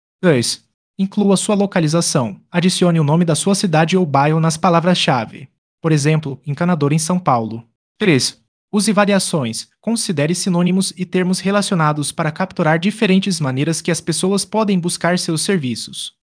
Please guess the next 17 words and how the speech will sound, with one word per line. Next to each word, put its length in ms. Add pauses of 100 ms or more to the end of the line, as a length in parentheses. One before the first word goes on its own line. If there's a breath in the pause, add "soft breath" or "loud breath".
(140)
Ferramentas 540
para 240
pesquisa 400
de 80
palavras-chave 760
locais. 420
Existem 480
várias 340
ferramentas 580
que 140
podem 400
ajudar 320
você 280
a 40
encontrar 460
palavras-chave 720
locais. 640